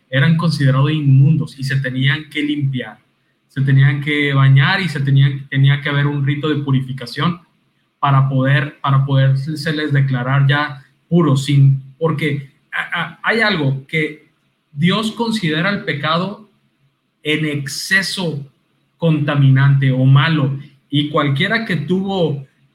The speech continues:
cualquiera, aunque fuera la más mínima participación en este punto de la purificación del santuario, de en el trasladar el pecado de un lugar a otro y hasta que tuviera su, el cumplimiento final, que era la muerte del macho cabrío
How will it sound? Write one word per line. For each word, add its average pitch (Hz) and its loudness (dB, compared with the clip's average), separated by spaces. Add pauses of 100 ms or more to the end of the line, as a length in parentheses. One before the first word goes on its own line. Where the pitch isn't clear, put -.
cualquiera, 165 0
aunque 160 2
fuera 180 -2
la 196 0
más 170 -2
mínima 185 -2
participación 135 -4 (360)
en 139 2
este 165 -2
punto 165 -4
de 135 0
la 135 4
purificación 135 -2
del 175 -4
santuario, 151 -2 (360)
de 139 2
en 139 6
el 135 4
trasladar 143 0
el 175 -2
pecado 156 -4
de 156 -4
un 151 -4
lugar 151 -4
a 143 -4
otro 147 -4
y 131 0
hasta 131 -8
que 135 -12 (360)
tuviera 147 0
su, 175 -8
el 147 -2
cumplimiento 135 2
final, 135 -2
que - -10
era 147 -4
la 151 -4
muerte 135 -2
del 139 -2
macho 135 2
cabrío 135 -2